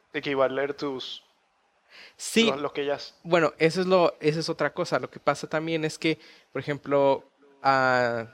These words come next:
Speaker 2: yo ahorita estoy en este, en este colegio y este colegio está en Nuevo México, pero como vivo básicamente en un área fronteriza, está la frontera, obviamente, con México, está la frontera de Texas y,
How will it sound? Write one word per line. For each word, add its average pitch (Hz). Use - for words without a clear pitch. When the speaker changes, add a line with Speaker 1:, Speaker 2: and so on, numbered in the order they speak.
Speaker 2:
yo 143
ahorita 151
estoy 175
en 165
este, 165
en 139
este 143
colegio 131
y 123
este 139
colegio 127
está -
en 127
Nuevo 123
México, 135
pero 117
como 135
vivo 160
básicamente 160
en 131
un 139
área 143
fronteriza, 139
está 123
la 120
frontera, 117
obviamente, 117
con 113
México, 117
está 113
la 117
frontera 113
de 110
Texas -
y, 117